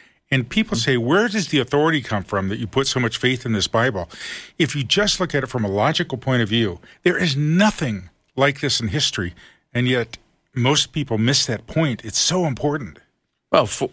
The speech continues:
Speaker 2: forty different, um, uh, authors over a period of almost fifteen to sixteen hundred years on three continents.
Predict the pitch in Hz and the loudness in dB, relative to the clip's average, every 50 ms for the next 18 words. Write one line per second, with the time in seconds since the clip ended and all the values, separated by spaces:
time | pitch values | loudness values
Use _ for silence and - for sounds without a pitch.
0 | - 113 107 - - 143 131 131 131 123 117 107 120 107 - - 113 107 98 - | -4 -6 -2 0 2 4 4 4 4 2 2 2 0 0 2 0 0 0 0 -2
1 | - - - - 104 92 87 92 92 80 85 85 - - _ - - 92 87 - | -6 -4 -2 -2 0 0 0 0 -2 -2 -4 -8 -8 -12 _ -6 -4 -4 -2 -2
2 | - - - - _ - - - 117 - - - 95 87 87 98 101 - - - | -4 -4 -6 -8 _ -2 2 2 2 2 2 0 -2 0 0 0 0 -2 -4 -6
3 | _ _ _ _ _ _ _ _ _ _ _ _ _ _ - - 101 110 107 101 | _ _ _ _ _ _ _ _ _ _ _ _ _ _ -4 0 0 0 2 2
4 | 101 98 98 92 90 - - 113 110 110 107 98 98 98 - 101 104 98 98 95 | 2 2 2 0 2 2 2 4 4 4 4 2 2 2 2 2 2 2 2 2
5 | - - - - 110 - - - 104 104 101 101 92 - - - - - - - | 0 0 0 0 -2 -2 0 0 0 2 2 2 0 0 0 0 -2 -2 -2 0
6 | 104 90 87 95 95 95 95 87 92 98 101 101 104 107 101 95 87 87 85 - | 0 2 2 2 2 0 0 0 0 2 2 2 2 2 2 0 0 -2 -2 -2
7 | - 113 107 101 - - 104 104 - - - 95 90 85 87 - - - | 0 -2 -2 -2 0 0 0 0 0 0 -2 -2 -2 0 0 0 -2 -2